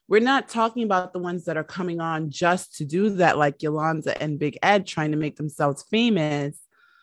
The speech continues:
But yeah, I mean, you know, getting on for love and, and making it a stepping stone and saying, "Hey,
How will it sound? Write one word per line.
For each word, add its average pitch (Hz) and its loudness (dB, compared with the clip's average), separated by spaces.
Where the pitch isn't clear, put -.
But 175 4
yeah, 190 4
I 190 0
mean, 190 -2
you 196 -2
know, 170 -4
getting 208 0
on 190 0
for 196 -4
love 165 2
and, 165 -2
and 160 -2
making 180 -2
it 170 2
a 165 0
stepping 175 -4
stone 165 -2
and 165 -2
saying, 165 -2
"Hey, 185 2